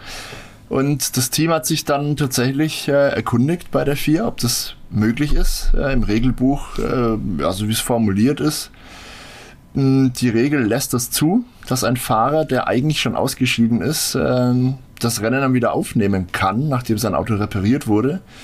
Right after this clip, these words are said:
dann irgendwie ein, zwei Runden fährt, an die Box kommt, dort seine Strafe absitzt und dann doch endgültig, äh, ja, das Auto abstellt. Das ist möglich,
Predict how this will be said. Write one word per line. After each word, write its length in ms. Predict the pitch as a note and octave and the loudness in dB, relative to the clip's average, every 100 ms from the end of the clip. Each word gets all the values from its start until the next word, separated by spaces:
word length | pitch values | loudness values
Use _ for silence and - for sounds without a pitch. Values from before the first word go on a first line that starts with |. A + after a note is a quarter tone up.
| - - - | -20 -20 -4
dann 200 | G#2+ A2+ | -2 2
irgendwie 280 | A2 A#2 F2+ | 2 2 2
ein, 160 | G#2+ B2+ | 0 0
zwei 180 | B2 | -2
Runden 280 | A2+ A#2+ G2 | 0 0 0
fährt, 300 | - A#2+ D3+ | -2 -2 0
an 100 | C3+ | 0
die 80 | A2+ | 0
Box 280 | B2 C#3 - | -2 -4 -4
kommt, 320 | D#3+ D#3+ C3 | -4 -4 -2
dort 160 | B2 C3+ | -4 0
seine 200 | B2+ G#2 | 0 0
Strafe 500 | - G#2 B2 D#3+ - | -2 0 0 0 -2
absitzt 480 | - E3 D#3 - - | -2 -4 -4 -4 -2
und 240 | D3 C3+ - | -2 -4 -6
dann 400 | - A2+ C3+ C#3 B2 - - - - - | -4 0 0 -2 -4 -10 -20 -20 -20 -8
doch 360 | B2 B2 - - | -6 -4 -8 -10
endgültig, 760 | - G#2+ A#2 A2 G#2 A2 - | -4 -2 0 0 0 -2 -2
äh, 280 | F#2+ G2+ G#2 - - - - - - | -2 0 0 -4 -14 -20 -20 -20 -6
ja, 260 | G#2 F#2+ F2 - | -2 -2 -4 -10
das 160 | - D#2+ | -6 -4
Auto 220 | G2 G2+ | -2 -2
abstellt. 560 | F2 - A#2+ C#3 D#3 - - - - - | -2 -2 0 0 -2 -8 -18 -16 -16 -10
Das 180 | - A#2 | -4 0
ist 360 | C3 - - - - - - | 0 0 -4 -8 -20 -12 -2
möglich, 640 | A2 C#3 E3 F#3 G3+ - | 2 2 0 0 0 -4